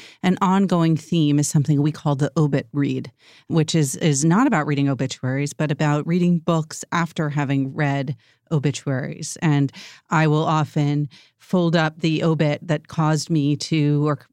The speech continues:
led me to read a book and put it in the book itself. And then I come upon it years later. And I think the first time I did this was with the Times's full page, now very rare, but full page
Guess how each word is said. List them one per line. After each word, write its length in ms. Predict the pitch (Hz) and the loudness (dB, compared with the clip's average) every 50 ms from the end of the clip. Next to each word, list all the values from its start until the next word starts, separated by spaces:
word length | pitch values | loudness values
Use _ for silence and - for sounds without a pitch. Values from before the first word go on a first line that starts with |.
| - | -6
led 260 | 165 165 160 160 156 | -2 0 0 0 2
me 160 | 151 156 151 143 | 2 2 0 0
to 500 | 151 - - 165 151 143 143 147 147 143 | -2 -2 -2 0 2 2 4 2 2 2
read 480 | 139 156 151 147 147 147 147 139 151 - - - | 0 0 2 2 2 2 2 0 -2 -4 -4 -4
a 60 | 156 | -2
book 400 | 131 147 139 135 127 - - - _ - - - _ | 0 0 0 0 -2 -6 -10 -20 _ -20 -20 -16 _
and 200 | - 147 143 139 | -4 -2 -2 -2
put 140 | - - 160 | -2 -2 -2
it 140 | 151 139 - | 0 0 0
in 160 | - 160 151 | 0 2 2
the 80 | 151 151 | 2 2
book 220 | 135 156 143 - | 0 -2 -2 -2
itself. 500 | 147 135 - - - 151 135 135 - - | -2 -4 -4 -2 0 0 0 0 -2 0
And 100 | 151 143 | 0 0
then 120 | 143 135 135 | 2 2 0
I 80 | 135 | 0
come 180 | - - 151 143 | -2 -2 0 0
upon 300 | 131 120 - - 147 139 | -2 -2 -2 -2 -2 0
it 20 | |
years 320 | 135 135 139 139 139 - - | 0 0 -2 -2 -4 -2 -2
later. 300 | 143 139 139 135 139 139 - - - - _ - | -2 0 0 0 -2 -4 -6 -12 -20 -20 _ -2
And 80 | 156 156 | 0 0
I 40 | |
think 180 | 156 196 190 185 | 2 0 0 0
the 80 | - 170 | -2 -4
first 420 | - - 208 196 175 - - - | -4 -2 -2 -2 -2 -4 -6 -6
time 400 | - 165 160 147 143 147 143 143 | -4 0 0 2 2 2 2 0
I 80 | - 160 | 0 -2
did 220 | 143 139 151 135 | -2 -2 -2 -2
this 260 | 131 147 139 127 - - | 0 -2 -2 -4 -4 -4
was 340 | 151 147 143 139 135 - - | -2 -2 -2 -2 -4 -6 -4
with 420 | - 160 165 156 151 - - _ - - _ _ | -2 0 2 2 0 -2 -6 _ -20 -20 _ _
the 640 | - 180 160 165 156 151 147 147 147 143 143 143 147 - | -10 -4 -2 0 0 2 2 0 0 0 -2 -2 -4 -6
Times's 640 | - - 180 165 165 160 151 165 160 151 143 135 - | -6 -2 2 2 4 2 2 2 2 2 0 0 -4
full 440 | - - _ _ - 202 208 233 | -10 -20 _ _ -2 0 0 0
page, 600 | 220 - - - 180 165 147 131 131 127 139 - - | -2 -4 -6 -6 -4 -2 -2 -2 -2 -6 -8 -6 -4
now 160 | 208 240 254 | -4 -2 -2
very 240 | 220 226 202 180 180 | 0 0 0 0 2
rare, 300 | 160 165 147 139 135 135 | 2 2 2 2 2 0
but 140 | 143 151 - | 0 -2 -4
full 260 | - - 233 254 247 | -2 0 0 0 0
page 480 | - - 170 160 147 147 147 139 - | -2 0 2 2 4 2 2 0 -4